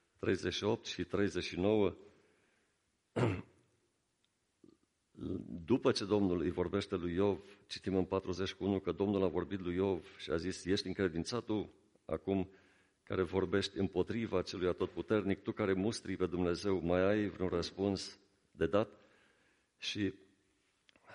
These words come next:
vedem cât a, cât a înțeles Iov până aici, deja mult, însă nu tot ceea ce trebuia să înțeleagă prin în-,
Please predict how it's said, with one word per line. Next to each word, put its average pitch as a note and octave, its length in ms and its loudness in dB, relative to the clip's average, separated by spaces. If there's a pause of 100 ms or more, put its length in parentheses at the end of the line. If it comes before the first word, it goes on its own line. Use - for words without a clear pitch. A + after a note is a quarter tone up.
(120)
vedem G2 460 2 (680)
cât - 180 -4
a, G#2 260 4
cât B2 220 2
a A2+ 40 4
înțeles G#2 520 2
Iov F#2+ 440 2 (180)
până F#2 180 2
aici, F#2+ 340 0 (200)
deja E2+ 500 0
mult, G2+ 460 2 (160)
însă G2+ 300 0
nu A2 460 2 (680)
tot B2 320 2
ceea F2+ 220 2
ce F2+ 120 -4
trebuia F2+ 280 2
să F#2 140 -2
înțeleagă F#2 480 2
prin G2 260 2
în-, F#2+ 140 2